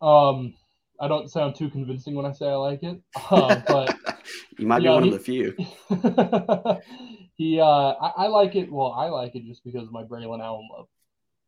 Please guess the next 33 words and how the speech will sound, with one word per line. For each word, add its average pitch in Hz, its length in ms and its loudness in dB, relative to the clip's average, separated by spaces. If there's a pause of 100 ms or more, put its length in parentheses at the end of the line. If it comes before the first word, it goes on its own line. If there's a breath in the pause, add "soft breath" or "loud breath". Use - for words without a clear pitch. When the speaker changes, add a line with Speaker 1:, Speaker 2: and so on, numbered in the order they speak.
(120)
Speaker 1:
Yeah, - 140 -14
I, 113 140 -10 (180)
I 127 40 -10
love 123 220 -4
Braylon 120 260 -6
Allen, 113 220 -4
so - 100 -14
having 120 200 -6
Caleb 120 300 -8
Williams 117 300 -12
back 113 320 -6
there 117 160 -10
as 110 100 -14
an 110 160 -20
actual 120 420 -12
quarterback 127 440 -8
for 127 100 -10
him 131 220 -6
is 117 180 -12
only 117 300 -10
going 117 360 -12
to 113 240 -14 (160)
open 123 400 -4
up 120 220 -6
the 113 160 -16
box 131 460 -2 (520)
and 123 120 -8
help 117 320 -2
him 127 240 -4
in 135 100 -4
the 139 100 -4
running 143 260 -2
game. 165 320 -6